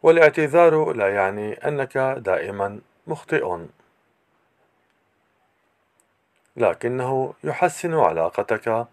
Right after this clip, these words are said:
بالآخرين. ويعد الاعتذار سلوكا إنسانيا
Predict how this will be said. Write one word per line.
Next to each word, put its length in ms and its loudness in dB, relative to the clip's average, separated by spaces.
بالآخرين. 840 -2
ويعد 440 6
الاعتذار 920 0
سلوكا 680 -4
إنسانيا 800 -2